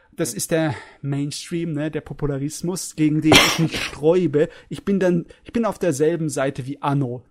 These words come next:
Speaker 1: der seinen alten, äh, Tokusatsu-Scheiß sammelt. Der, solche Leute sind mir sympathisch. <laughs>
Speaker 2: Welchen Titel ich noch persönlich, ich möchte noch zwei Titel, äh, erwähnen, die zweitausendzehn rausgekommen sind, wo ich einfach erwähnen muss. Das ist einmal Giant Killing.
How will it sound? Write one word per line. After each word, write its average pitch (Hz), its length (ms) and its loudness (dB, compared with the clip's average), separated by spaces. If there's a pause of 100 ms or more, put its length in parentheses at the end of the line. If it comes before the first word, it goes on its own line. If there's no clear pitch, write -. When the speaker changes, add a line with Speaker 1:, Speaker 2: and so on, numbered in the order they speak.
Speaker 1:
der 170 140 -2
seinen 131 280 -4
alten, 170 600 2
äh, 151 200 0
Tokusatsu-Scheiß - 1000 -6
sammelt. - 420 -4 (1000)
Der, 202 360 10
solche 202 280 8
Leute 139 240 2
sind 120 140 -6
mir 123 80 -4
sympathisch. - 640 -6 (320)
<laughs> 220 80 2 (840)
Speaker 2:
Welchen 202 300 6
Titel 220 240 -10
ich - 300 -12
noch 247 200 -8
persönlich, 214 520 -4
ich - 40 -20
möchte 202 220 -8
noch 190 80 -10
zwei 190 220 -4
Titel, 254 560 -6 (160)
äh, 190 240 2
erwähnen, 196 360 -2
die 202 120 -10
zweitausendzehn 190 580 -4
rausgekommen 190 600 -4
sind, 165 200 -6
wo 160 80 2
ich 170 140 0
einfach 165 520 -2 (200)
erwähnen 170 320 -2
muss. 233 180 -4
Das 175 140 -6
ist 151 160 -10
einmal 160 360 -2
Giant 139 520 -2
Killing. 220 480 -4